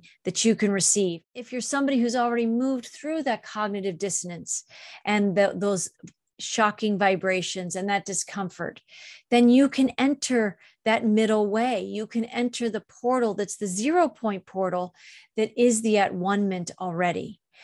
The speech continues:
And if you're somebody that's in joy and you don't wanna feel just neutrality, but you're enjoying the bliss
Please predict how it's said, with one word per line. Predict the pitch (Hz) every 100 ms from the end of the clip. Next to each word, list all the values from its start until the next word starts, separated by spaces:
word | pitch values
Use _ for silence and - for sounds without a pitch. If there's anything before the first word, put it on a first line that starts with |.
| -
And | 214 262
if | 254
you're | 294
somebody | 254 285 277 277
that's | 269 262
in | 262 247
joy | 226 311 370 240 185 175 _ - - -
and | 240 247
you | 240
don't | 269 277
wanna | 254 285 277
feel | - 277 294 302
just | 220 254 262 -
neutrality, | 240 233 254 277 262 226
but | 214 -
you're | 226
enjoying | 226 202 247 254 247
the | 226
bliss | - 220 262 285 220 -